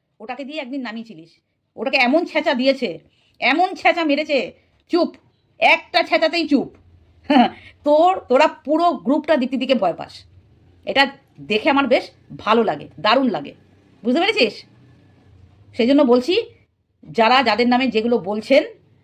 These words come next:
একটু ভেবেচিন্তে কথাগুলো বলবেন, কারণ এইরকম ওয়াইটিতে মিথ্যে অ্যালিগেশন প্রত্যেকটা মানুষের নামে দেওয়া আছে। কিন্তু এই যে ঘোড়া,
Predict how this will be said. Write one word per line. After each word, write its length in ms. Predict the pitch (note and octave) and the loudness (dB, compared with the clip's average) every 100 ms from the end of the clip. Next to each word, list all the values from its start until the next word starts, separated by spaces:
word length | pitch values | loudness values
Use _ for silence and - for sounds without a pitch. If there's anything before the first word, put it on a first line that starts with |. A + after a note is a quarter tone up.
| _ | _
একটু 200 | - C#4+ | -10 -8
ভেবেচিন্তে 600 | - G3+ A#3+ C4+ C4+ F4 - | -4 -4 -2 -2 -2 -4 -6
কথাগুলো 360 | - G3+ A3+ | -8 -4 -4
বলবেন, 460 | G3 G#3 A3 F#3 D#3 _ _ _ _ _ | -4 -2 -2 -2 -6 _ _ _ _ _
কারণ 260 | F#3 B3+ C#4+ - _ _ _ | -2 -2 -2 -6 _ _ _
এইরকম 380 | G#3 C4+ D#4+ C4 | -2 0 0 2
ওয়াইটিতে 640 | A3+ B3 C#4 C#4+ F#4 - _ | 2 0 0 -2 -2 -8 _
মিথ্যে 280 | G3 C4+ C#4+ | -18 -16 -10
অ্যালিগেশন 500 | A#3 A#3 B3 C#4 C#4 - _ | -10 -10 -12 -12 -14 -16 _
প্রত্যেকটা 440 | C#4 D4 D4+ D4+ B3 | -12 -6 -4 0 0
মানুষের 340 | A3+ A#3 B3+ | 0 0 0
নামে 220 | A3 A#3 | -2 -4
দেওয়া 300 | B3+ F#3 F#3 | -2 -2 0
আছে। 260 | E3+ - D3 _ _ _ | -2 -8 -20 _ _ _
কিন্তু 400 | A3 C4+ G4 - _ | -10 -8 -10 -14 _
এই 180 | - B3+ | -4 -2
যে 120 | C4 - | -2 -4
ঘোড়া, 440 | D3 A#3+ C4 - | -2 0 0 -2